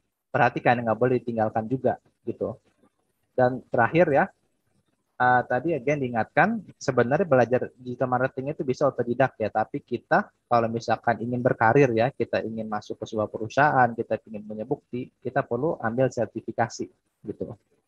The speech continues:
Karena kalau kita punya sertifikasi, kita punya kemungkinan lebih besar untuk mendapatkan pekerjaan. Nah, tapi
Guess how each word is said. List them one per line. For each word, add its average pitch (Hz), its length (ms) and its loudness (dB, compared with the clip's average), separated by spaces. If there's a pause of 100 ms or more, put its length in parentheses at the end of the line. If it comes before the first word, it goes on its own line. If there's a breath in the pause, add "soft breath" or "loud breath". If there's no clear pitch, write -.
(260)
Karena 139 160 2
kalau 131 200 2
kita 127 200 -2
punya 120 160 -6
sertifikasi, 123 960 -2
kita 143 240 2
punya 117 400 -8
kemungkinan 123 440 -6
lebih 110 200 -2
besar 127 240 0
untuk 117 240 -8
mendapatkan 110 640 -2
pekerjaan. 98 560 -2 (800)
Nah, 110 160 -4
tapi 165 400 2